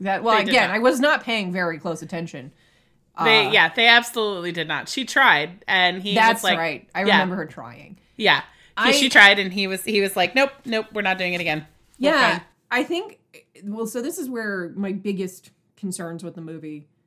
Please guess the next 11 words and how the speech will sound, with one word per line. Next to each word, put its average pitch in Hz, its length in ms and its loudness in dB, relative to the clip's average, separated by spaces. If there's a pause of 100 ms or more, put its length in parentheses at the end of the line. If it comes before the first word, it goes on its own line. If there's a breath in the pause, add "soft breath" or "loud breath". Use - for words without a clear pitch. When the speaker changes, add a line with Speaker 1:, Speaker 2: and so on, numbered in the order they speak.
(500)
Speaker 1:
really 196 680 -4
kick - 320 -12
off, 123 480 -14 (640)
is 196 140 -6
that 180 220 -2
he 196 160 -6
hurts 277 300 -6
her 220 320 -6
a 190 120 -4
little 202 400 -8
bit, 170 460 -12